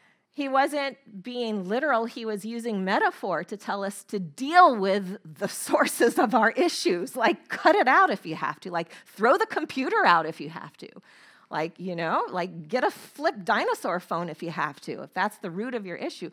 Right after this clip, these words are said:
That, that's the message behind that. So there's an example right there of Jesus using a figure of speech, a metaphor, to teach us a lesson.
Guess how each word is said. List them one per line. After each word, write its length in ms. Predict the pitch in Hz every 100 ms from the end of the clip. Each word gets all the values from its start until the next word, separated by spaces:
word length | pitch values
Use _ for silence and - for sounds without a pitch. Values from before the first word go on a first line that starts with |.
| - _
That, 200 | 294 403
that's 220 | 320 339
the 140 | - 226
message 400 | 214 220 196 180
behind 400 | 196 208 180 226
that. 240 | 285 -
So 160 | - 214
there's 240 | 254 302
an 100 | 277
example 540 | 226 214 214 220 208 175
right 260 | 175 -
there 260 | 202 165 170 - _ _ -
of 140 | 175
Jesus 440 | 175 185 180 185
using 280 | 180 175 165
a 40 | 147
figure 320 | - 160 147
of 140 | 147
speech, 560 | - - 139 226 - - _ _ _ _ 147
a 20 |
metaphor, 680 | 180 262 202 - 127 160 196 _ _ _ _ _ _ _ _ _ _
to 140 | -
teach 300 | 175 214 185
us 140 | 160 -
a 60 |
lesson. 600 | 170 220 240 - 113 180